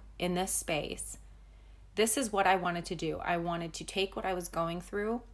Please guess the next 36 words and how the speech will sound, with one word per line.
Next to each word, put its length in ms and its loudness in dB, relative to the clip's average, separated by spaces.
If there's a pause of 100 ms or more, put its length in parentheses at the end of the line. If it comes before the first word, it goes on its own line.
(160)
what 160 -4
I 60 2
had 280 0
been 220 -2
through, 240 -4
what 240 -2
I 220 6
knew, 540 2
and 140 -2
give 140 0
it 80 -4
to 120 -6
you 60 -6
guys. 420 -6
I 80 8
feel 200 4
like 240 4
that's 240 0
everyone's 480 2
goal, 340 4
you 120 -4
know, 160 -4
but 240 0 (460)
I'm, 340 2 (260)
I 60 -4
can 140 -4
only 120 8
speak 260 2
for 80 6
myself 420 4
here 180 -2
and 140 -4
say 560 0
this 200 -2
really 480 0
is 540 -2